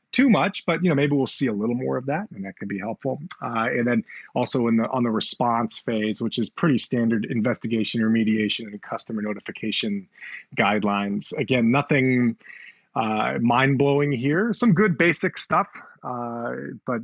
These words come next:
you know, my guess is that the majority of the businesses they were working with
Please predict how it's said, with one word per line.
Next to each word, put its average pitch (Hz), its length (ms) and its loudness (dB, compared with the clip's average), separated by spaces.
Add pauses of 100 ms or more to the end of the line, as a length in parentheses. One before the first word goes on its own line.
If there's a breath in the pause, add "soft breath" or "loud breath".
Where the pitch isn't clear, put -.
you 147 80 -2
know, 127 100 0
my 117 200 2
guess 127 340 -4
is 131 140 -4
that 123 200 -8
the 120 120 -6
majority 117 640 0
of 110 100 -4
the 107 80 -16
businesses 117 600 -12
they 113 120 -4
were 101 80 -4
working 110 360 -6
with 104 180 -6